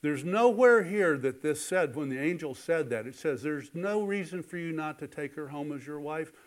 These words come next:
But the angel did not go in and say, "And by the way, I'm gonna show up on the front page of the paper and, you know, we're gonna announce from the skies that you guys were okay, that this was God." Okay?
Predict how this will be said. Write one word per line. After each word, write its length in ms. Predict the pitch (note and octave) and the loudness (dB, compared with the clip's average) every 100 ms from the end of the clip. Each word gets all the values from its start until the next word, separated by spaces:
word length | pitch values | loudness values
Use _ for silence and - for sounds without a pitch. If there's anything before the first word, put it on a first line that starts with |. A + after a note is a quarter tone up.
| - _ | -20 _
But 160 | - E3 | 0 0
the 100 | D#3 | 2
angel 280 | F#3 A3 G3 | 0 0 0
did 180 | G#3 G#3+ | 0 -2
not 220 | A3 G3+ | -4 -4
go 160 | G#3+ | -6
in 80 | G#3+ | -4
and 100 | F#3+ | -4
say, 240 | - A3 F#3+ | -4 -4 -2
"And 140 | F3 | -2
by 180 | G#3 A#3 | -2 0
the 100 | A3 | 2
way, 320 | A3+ A3 F#3+ - - _ | 2 0 -4 -10 -20 _
I'm 160 | F#3 A#3 | -2 0
gonna 160 | A#3 | 0
show 320 | - - G#3 | 0 0 4
up 220 | G3 F#3+ F#3+ | 4 4 0
on 140 | F3 | -2
the 60 | D#3 | -4
front 380 | - F3+ F3+ | -2 -2 -4
page 340 | - E3+ F3 D3 | -2 0 0 -2
of 100 | C#3 | -4
the 60 | |
paper 560 | B2+ F#3+ G3 G3 C#3 C#3 | -4 -2 -2 0 -2 -2
and, 320 | C3+ C3+ B2+ | -2 -6 -6
you 120 | F3+ | -4
know, 180 | D#3 D3 | -4 -2
we're 220 | C#3+ D#3+ | -2 -2
gonna 180 | G3 F#3+ | 0 -2
announce 400 | D3 D3+ D#3+ E3+ | -2 -2 -2 -4
from 240 | - D#3+ C3 | -6 -4 -4
the 60 | |
skies 680 | B2 - E3+ E3 C#3+ C3 A#2+ - - - _ - | -6 -2 0 2 0 -2 -6 -20 -20 -20 _ -12
that 340 | C#3 D#3+ D#3 F3+ | 2 4 4 0
you 360 | D3+ C3+ E3 | -10 -6 -2
guys 340 | E3+ E3 E3 C3 | 2 2 2 2
were 160 | D3+ | 2
okay, 420 | D3 D3 D#3 A#2+ | 2 2 0 0
that 220 | G2+ A2 - | -4 -10 -6
this 200 | E3 - | -6 -6
was 140 | C3 | -8
God." 400 | C3 C3+ G2+ C3 _ _ _ _ _ C#3 _ _ _ _ _ _ _ _ _ _ _ _ _ _ _ _ _ _ _ _ _ _ _ _ _ _ _ _ _ _ _ _ _ _ _ _ _ _ _ _ - | -6 -6 -8 -14 _ _ _ _ _ -20 _ _ _ _ _ _ _ _ _ _ _ _ _ _ _ _ _ _ _ _ _ _ _ _ _ _ _ _ _ _ _ _ _ _ _ _ _ _ _ _ -14
Okay? 240 | B2+ D#3+ | -10 -10